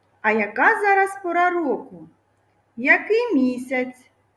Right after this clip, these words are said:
Яке сьогодні число? Мої вітання! Яким було вранці в небо? Що стосовно опадів?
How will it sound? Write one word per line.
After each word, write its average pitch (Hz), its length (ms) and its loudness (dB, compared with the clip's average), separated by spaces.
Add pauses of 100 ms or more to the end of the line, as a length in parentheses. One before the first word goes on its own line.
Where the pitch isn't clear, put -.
(340)
Яке 349 480 2
сьогодні 247 680 -4
число? 285 680 -6 (1080)
Мої 247 560 -2
вітання! 294 880 -4 (680)
Яким 359 580 -2
було 240 280 -2
вранці 247 560 -2
в 262 80 -4
небо? 196 540 -2 (1080)
Що 208 360 -6
стосовно 311 920 -6
опадів? 277 840 -4